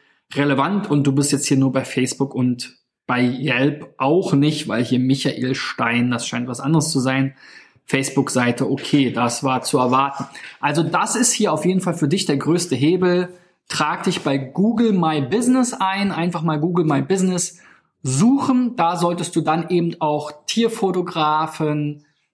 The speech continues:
Miriam, Eberling, ähm, eintragen, deine Adresse in Hamburg und dann solltet, solltet du, solltest du auch bessere Chancen haben, entsprechend dort zu erscheinen. Auch wird ja dieser Google My Business Eintrag mit deiner Website verknüpft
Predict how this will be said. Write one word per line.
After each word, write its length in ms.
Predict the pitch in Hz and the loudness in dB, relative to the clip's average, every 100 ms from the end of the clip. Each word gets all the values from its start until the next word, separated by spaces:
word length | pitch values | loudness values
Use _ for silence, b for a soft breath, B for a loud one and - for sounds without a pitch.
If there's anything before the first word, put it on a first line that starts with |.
| - | -4
Miriam, 1120 | 139 160 180 175 160 156 143 147 143 143 143 _ _ _ _ | 0 4 4 4 4 4 2 2 2 0 -2 _ _ _ _
Eberling, 840 | 190 190 175 165 160 160 160 - - _ _ _ _ _ _ _ b _ _ | 0 2 2 4 4 2 0 -6 -20 _ _ _ _ _ _ _ b _ _
ähm, 640 | 156 147 139 135 135 - _ _ | 0 2 2 0 -2 -8 _ _
eintragen, 580 | - 185 156 - 165 170 | -4 0 0 0 0 2
deine 180 | 151 139 | 0 2
Adresse 340 | 135 156 151 | 0 0 0
in 120 | 139 139 | 0 0
Hamburg 360 | 180 175 175 | 2 2 2
und 120 | 147 139 | 2 2
dann 180 | 147 | 4
solltet, 400 | 151 147 151 143 | 2 2 2 0
solltet 640 | - - 135 147 156 143 131 | -2 -6 0 2 2 0 0
du, 160 | 139 156 | -2 -2
solltest 480 | 131 151 165 - | 0 0 0 0
du 100 | 165 | -2
auch 140 | 147 - | -2 -2
bessere 280 | 151 147 143 | -2 0 -2
Chancen 460 | - 143 143 139 | 0 -2 -2 -2
haben, 220 | 135 139 | -2 -2
entsprechend 500 | 139 135 - 127 123 | -4 -4 -4 -2 0
dort 180 | 123 135 | 0 -2
zu 100 | - | -2
erscheinen. 280 | 131 139 135 B B B B - | 0 0 -2 B B B B 0
Auch 460 | 180 226 226 156 | 2 2 0 2
wird 180 | 180 190 | 2 4
ja 80 | 175 | 0
dieser 440 | 151 170 190 180 | 0 0 2 0
Google 220 | 151 175 | 2 2
My 120 | 160 151 | 2 2
Business 360 | 170 180 160 | 0 -2 -4
Eintrag 640 | - 156 160 160 147 156 156 | -2 0 0 0 0 0 0
mit 180 | 156 | 0
deiner 220 | 156 143 139 | 2 2 2
Website 400 | 202 - 135 - | 0 -2 -2 -2
verknüpft 600 | 170 - 170 170 - | -6 -2 -2 -2 -12